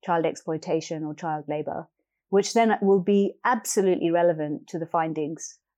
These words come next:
um, will be absolutely relevant to the recommendations that I would give to the client. You know, it's not just about, it's not just about assessing the risks of child labor or child exploitation in a given sector.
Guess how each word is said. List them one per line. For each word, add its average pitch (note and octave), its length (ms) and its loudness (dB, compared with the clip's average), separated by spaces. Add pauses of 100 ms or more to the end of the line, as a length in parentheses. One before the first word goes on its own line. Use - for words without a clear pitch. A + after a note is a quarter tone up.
um, E3+ 260 -4
will E3+ 140 -2
be F3+ 160 2
absolutely G#3+ 380 0
relevant F3 440 2
to F3+ 100 -8
the E3 80 -2
recommendations E3 800 -2
that - 120 -2
I - 40 0
would D#3+ 180 -4
give D#3+ 220 -4
to E3 100 -8
the D#3 60 -6
client. D3+ 500 -6 (440)
You D#3+ 100 -10
know, D#3+ 80 -8
it's - 180 -6
not G3+ 200 0
just G3+ 240 0
about, F3+ 420 2
it's - 120 -4
not A3+ 140 2
just G#3 120 -2
about G3 160 0
assessing F#3 580 0 (280)
the F3+ 100 4
risks F#3+ 360 0
of E3+ 140 -2
child F3 300 0
labor E3 320 2
or E3 80 0
child E3+ 260 0
exploitation E3 720 -4
in D#3 80 -4
a D#3 60 -4
given E3 260 -2
sector. F#3 540 -4